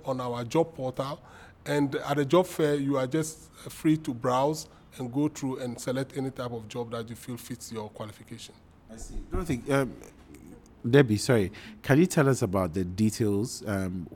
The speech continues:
Speaker 2: where is it happening? When is it happening? Um, what time is it happening? Who can be a part of it?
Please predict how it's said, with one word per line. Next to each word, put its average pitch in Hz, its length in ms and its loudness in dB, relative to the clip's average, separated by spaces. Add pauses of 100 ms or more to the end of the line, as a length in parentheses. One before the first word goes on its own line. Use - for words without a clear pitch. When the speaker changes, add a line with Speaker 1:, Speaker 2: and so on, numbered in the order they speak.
Speaker 2:
where 113 140 6
is 101 120 4
it 110 60 4
happening? 98 580 -2
When 107 160 2
is 98 100 0
it 101 100 0
happening? 95 520 -2 (480)
Um, 85 140 -4
what 101 200 -2
time 110 380 4
is 92 140 0
it 107 40 0
happening? 98 560 -4 (100)
Who 120 120 4
can 90 220 -6
be 95 120 -2
a 87 60 -6
part 98 280 -4
of 80 120 -10
it? - 60 -14